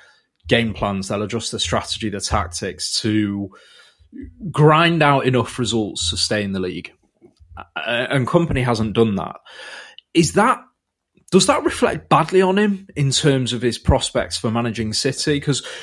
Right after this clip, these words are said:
we've got a situation here where had he adjusted to the Premier League tactically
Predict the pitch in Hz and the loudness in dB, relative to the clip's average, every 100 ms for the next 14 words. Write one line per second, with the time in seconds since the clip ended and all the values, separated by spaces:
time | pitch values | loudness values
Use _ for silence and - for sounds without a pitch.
0 | - - 160 170 240 - 165 - 156 143 | -6 -2 2 2 4 2 2 6 6 4
1 | 139 139 131 110 110 107 104 - _ _ | 0 4 6 6 6 6 2 -8 _ _
2 | _ _ _ _ _ _ _ - - 262 | _ _ _ _ _ _ _ -4 4 4
3 | 269 247 208 185 160 147 - 127 123 - | 4 6 6 8 6 4 2 0 0 -4
4 | 120 - 117 107 101 95 87 120 87 - | 0 2 2 0 -2 -4 -4 -4 -4 -6
5 | - - - | -10 -12 -20